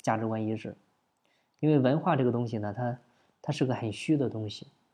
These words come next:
但是呢，它需要我们潜移默化，需要时间的沉淀跟积累。它体现的呢，是你老板做企业的一种态度。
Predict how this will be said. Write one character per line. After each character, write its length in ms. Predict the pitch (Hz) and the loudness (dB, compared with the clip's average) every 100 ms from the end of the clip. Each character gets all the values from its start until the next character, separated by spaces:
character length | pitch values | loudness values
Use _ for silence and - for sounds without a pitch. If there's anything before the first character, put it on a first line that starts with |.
| _ | _
但 180 | 170 151 | 0 2
是 160 | 135 135 | 0 -2
呢， 160 | 117 - _ _ _ _ - | -2 -8 _ _ _ _ 0
它 100 | 151 | 2
需 160 | 151 | 6
要 100 | 156 | 8
我 140 | 123 107 | 8 6
们 260 | 110 113 117 _ _ _ - | 2 0 -4 _ _ _ -12
潜 260 | - 123 | -4 -2
移 60 | 143 | 0
默 180 | 143 131 | -2 -2
化， 300 | 147 123 - _ _ | -4 -6 -10 _ _
需 220 | - - | -4 6
要 160 | 151 131 | 8 8
时 260 | - - 135 | 4 0 2
间 160 | 143 | 2
的 100 | 131 | 2
沉 280 | 120 - 117 | -2 -4 -2
淀 180 | 123 110 | -2 -2
跟 160 | 117 | -4
积 180 | 113 131 | -4 -4
累。 220 | 110 - - _ _ _ _ _ | -6 -6 -12 _ _ _ _ _
它 160 | 156 151 | 2 2
体 240 | - 110 | 2 0
现 180 | 107 120 | 2 -2
的 120 | 107 | -2
呢， 160 | 104 - _ _ _ _ | -6 -10 _ _ _ _
是 140 | - | 0
你 140 | 117 110 | 2 4
老 240 | 107 117 | 4 4
板 260 | 120 101 - _ | 4 0 -4 _
做 240 | - 127 | 0 0
企 240 | - - | 0 -2
业 40 | 110 | 0
的 60 | |
一 80 | 117 | 0
种 160 | 113 104 | -2 -6
态 240 | - - 107 | -8 -6 -6
度。 160 | - | -6